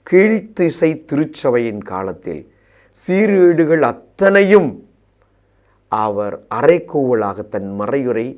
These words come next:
கருத்துக்கள் வழியாக எடுத்துச் சொல்லி, இன்று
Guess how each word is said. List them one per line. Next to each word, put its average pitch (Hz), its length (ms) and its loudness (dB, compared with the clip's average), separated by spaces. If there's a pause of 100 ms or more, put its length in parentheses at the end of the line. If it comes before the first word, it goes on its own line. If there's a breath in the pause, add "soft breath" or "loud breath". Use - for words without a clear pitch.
(340 soft breath)
கருத்துக்கள் 131 580 -6
வழியாக 90 420 -8 (360 soft breath)
எடுத்துச் 127 440 -6
சொல்லி, 90 300 -10 (1080)
இன்று 90 420 -10